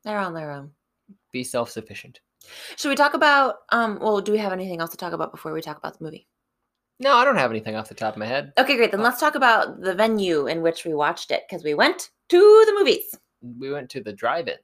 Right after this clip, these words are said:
Speaker 1: Yes.
Speaker 2: Yes.
Speaker 1: We went to the movie.
Speaker 2: Yeah,
Speaker 1: There was
Speaker 2: just
Speaker 1: only one movie.
Speaker 2: single feature. And honestly, that works for me because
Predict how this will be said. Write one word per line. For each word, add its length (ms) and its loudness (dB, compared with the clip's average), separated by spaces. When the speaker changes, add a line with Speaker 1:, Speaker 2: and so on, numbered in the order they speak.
Speaker 1:
Yes. 400 -6
Speaker 2:
Yes. 360 -18
Speaker 1:
We 160 -4
went 180 0
to 80 -6
the 100 -8
movie. 580 -4
Speaker 2:
Yeah, 220 -10
Speaker 1:
There 180 -8
was 80 -4
Speaker 2:
just 40 -8
Speaker 1:
only 180 -8
one 180 -10
movie. 260 -12
Speaker 2:
single 380 -6
feature. 320 -8
And 140 -6
honestly, 440 -4
that 180 0
works 240 -2
for 120 -10
me 120 -10
because 380 -14